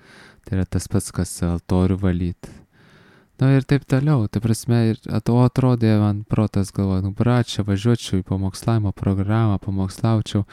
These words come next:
žmonėm naudos duočiau, o dabar, supranti, su kastuvu kažkur žemėse, kas, nu, kažkokia nesąmonė, gal.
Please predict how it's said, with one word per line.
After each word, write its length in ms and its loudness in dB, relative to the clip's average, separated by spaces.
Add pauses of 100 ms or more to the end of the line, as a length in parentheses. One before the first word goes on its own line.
(540)
žmonėm 460 0
naudos 500 2
duočiau, 460 0
o 80 0
dabar, 260 2
supranti, 480 -2
su 160 -2
kastuvu 640 -2
kažkur 380 -2
žemėse, 760 2
kas, 300 -2
nu, 100 -4
kažkokia 460 -2
nesąmonė, 800 2
gal. 100 -4